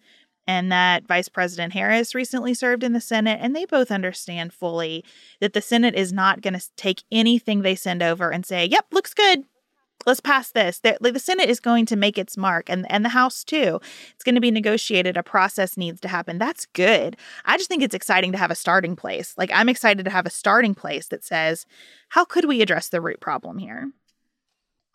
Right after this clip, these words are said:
This bill also contemplates improvements to immigration courts. Sarah, this is the component that I have the most questions about because, as I've talked about a lot on the Nightly Nuance,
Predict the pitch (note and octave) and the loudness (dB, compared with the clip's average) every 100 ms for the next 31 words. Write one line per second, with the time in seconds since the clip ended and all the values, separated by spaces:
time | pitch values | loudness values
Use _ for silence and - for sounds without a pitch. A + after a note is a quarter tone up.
0 | _ _ A3 D#4 - F#4+ F#4 C4 A3 A#3 | _ _ 2 2 4 6 6 6 2 2
1 | A3 G#3+ A3 G3+ G3+ G3+ G3 F#3 - - | 2 2 0 2 -2 0 2 2 0 -8
2 | - - G#3 - G#3 G3+ G3+ F#3+ - G#3 | -10 -6 -4 4 4 4 0 -2 -4 -4
3 | F3+ F3 F3 - F3+ - F3+ F3+ A3 - | -2 -2 -2 -4 -8 -8 0 0 0 -4
4 | - - _ _ _ _ _ _ _ _ | -14 -14 _ _ _ _ _ _ _ _
5 | _ - D4 C#4+ C#4+ E4 G4 G4 F4+ C4 | _ 2 6 6 4 2 2 2 4 6
6 | G3+ G3+ - _ - A#3 G#3 G#3 F#3 F#3 | 6 2 -4 _ -6 -2 -2 0 0 0
7 | F3 E3+ F3+ G3+ F#3 F3 E3+ - - F3 | 0 2 2 0 -2 -4 -6 -8 -2 -2
8 | - G#3 A3 A#3 B3 A#3+ B3 - - - | -2 -2 0 0 0 2 4 2 -4 -8
9 | G#3+ - G3 F#3+ - G#3+ C4+ - A#3+ G#3+ | -6 2 2 2 -4 0 0 0 -4 -4
10 | G3 F#3 F3 - _ - G3+ F#3+ F#3+ F3+ | -2 2 2 0 _ -4 0 6 6 6
11 | E3+ - F3 E3+ F3+ F3 E3+ E3+ D#3+ D3 | 4 0 -6 -4 -4 -4 -6 -6 -6 -8
12 | - | -14